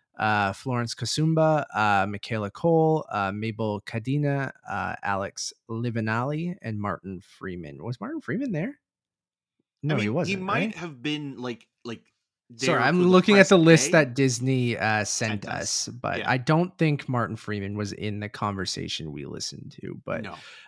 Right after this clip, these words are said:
Speaker 1: um, but yeah, I, I, I thought it was a, a genuinely engaging, um, conversation. And yeah,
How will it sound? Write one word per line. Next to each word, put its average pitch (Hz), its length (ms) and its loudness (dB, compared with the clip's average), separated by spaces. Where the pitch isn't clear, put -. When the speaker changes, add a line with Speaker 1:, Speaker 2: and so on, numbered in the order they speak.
Speaker 1:
um, 165 640 8
but 214 100 8
yeah, 320 160 12
I, 196 120 12
I, 220 280 12
I 208 60 12
thought 233 180 10
it 247 80 10
was 220 220 8
a, 220 200 12
a 196 120 10
genuinely 185 680 8
engaging, 156 800 4
um, 131 580 0
conversation. 143 600 2
And 139 100 4
yeah, 151 220 8